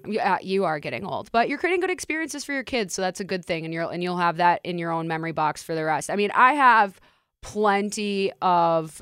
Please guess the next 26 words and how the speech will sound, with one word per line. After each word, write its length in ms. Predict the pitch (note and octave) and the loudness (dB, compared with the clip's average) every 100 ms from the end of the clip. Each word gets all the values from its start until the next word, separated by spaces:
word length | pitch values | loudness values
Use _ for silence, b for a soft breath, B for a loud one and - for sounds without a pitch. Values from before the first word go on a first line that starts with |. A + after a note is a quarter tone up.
| - | -20
field 340 | - E3+ D#3 | -6 -4 -2
trip 200 | - F3 | -4 -6
memories 680 | E3+ E3 D3+ B2+ G#2 G3+ - | -4 -6 -6 -8 -10 -8 -10
from 220 | - F3 D#3+ | -6 -6 -2
back 280 | D3 - - | -2 -4 -6
in 40 | |
the 80 | C#3+ | -6
day. 360 | C3 E2+ F2 b b b b b - | -4 -4 -6 b b b b b 4
Uh, 220 | F#3+ F3+ | 6 6
the 100 | F#3 | 4
one 160 | G#3 | 2
that 160 | B3+ D3+ _ | 2 -2 _
I 200 | F3+ F#3 | 4 6
always 200 | G3+ G#3 | 6 2
think 180 | G#3+ G#3 | 0 -2
of 100 | G3 | -2
when 100 | G3 | -4
it, 120 | F3+ - _ _ _ _ | -6 -10 _ _ _ _
when, 540 | F#3+ F#3+ F3+ F3 E3+ E3+ | -4 -2 0 0 -2 -2
um, 580 | D3 E3+ D#3+ D#3 D#3 - | 0 2 2 0 -4 -10
it 80 | |
comes 220 | F3+ G3 F#3 | -6 -4 -2
to, 60 | |
like, 140 | F3 D#3+ | -4 -2
good 200 | F#3+ F3 | -2 -2
stories, 600 | - D#3+ E3 F#3 G3+ | -2 -2 0 2 0